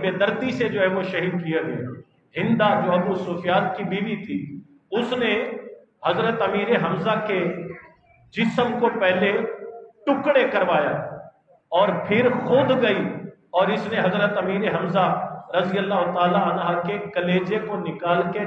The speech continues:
चबाया। और फिर आप हैरान होंगे कि जब हजरत अमीर हमजा रजी अल्लाह ताला अन्हा के जिस्म अकदस के साथ ये सलूक किया गया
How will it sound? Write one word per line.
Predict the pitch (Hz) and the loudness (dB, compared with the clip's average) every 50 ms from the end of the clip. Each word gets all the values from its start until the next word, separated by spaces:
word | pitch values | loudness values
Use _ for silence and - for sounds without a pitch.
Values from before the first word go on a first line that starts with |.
| - - | -4 -4
चबाया। | - 175 175 175 175 185 190 185 156 - - - - - - - - - _ _ _ _ _ _ _ _ _ _ _ - 139 | -2 -2 0 2 2 4 4 2 2 0 -2 -6 -10 -12 -16 -20 -20 -20 _ _ _ _ _ _ _ _ _ _ _ -2 2
और | 165 196 220 214 - - - - - - | 4 4 6 4 4 2 -2 -4 -6 -4
फिर | - 175 208 240 233 190 | -2 0 2 2 4 4
आप | 185 190 - - 208 | 4 4 4 2 2
हैरान | 165 165 165 180 180 196 226 | 0 2 2 2 4 4 4
होंगे | 240 233 202 185 190 160 - - - - - - - - - | 2 2 2 2 0 0 -2 -2 -6 -8 -10 -12 -14 -8 -4
कि | 185 185 180 - | -2 -2 0 0
जब | 170 196 220 220 - 185 | 2 2 2 2 0 0
हजरत | 165 160 160 165 - 208 202 - 202 | 0 0 0 0 0 0 0 0 0
अमीर | 180 190 190 202 226 208 151 | 0 0 0 0 0 0 0
हमजा | 156 175 185 190 202 208 190 160 - - - - - - - - 147 | 0 -2 -2 0 2 4 4 4 2 0 -2 -4 -8 -10 -12 -6 -2
रजी | 160 185 190 190 196 208 | 0 0 0 2 0 0
अल्लाह | 208 214 202 185 190 190 | 2 2 2 2 2 2
ताला | 190 185 185 185 185 190 196 202 202 196 - - - 185 | 2 2 4 4 4 4 4 4 4 2 0 0 0 0
अन्हा | 190 - 208 185 190 202 214 - 170 | 2 2 2 4 4 4 4 4 2
के | 196 185 - - - - - - - - - - | 0 0 -2 -2 -2 -4 -6 -8 -10 -12 -14 -8
जिस्म | - 240 233 - 233 226 226 220 226 220 - - 190 | -6 -6 -6 -4 -4 -4 -4 -2 -4 -4 -4 -2 -2
अकदस | 180 185 180 180 - 254 233 - - - | 0 0 -2 -2 0 0 0 0 -2 -4
के | - 190 165 | -4 -4 -4
साथ | - 175 170 175 190 190 185 165 165 180 | 0 2 2 2 2 2 -2 -2 0 0
ये | 214 214 | 0 0
सलूक | 170 170 196 196 202 262 262 262 - | 0 0 0 0 0 0 0 0 -2
किया | - 226 208 185 165 | 0 2 2 2 2
गया | 156 147 147 147 147 | 2 0 0 0 0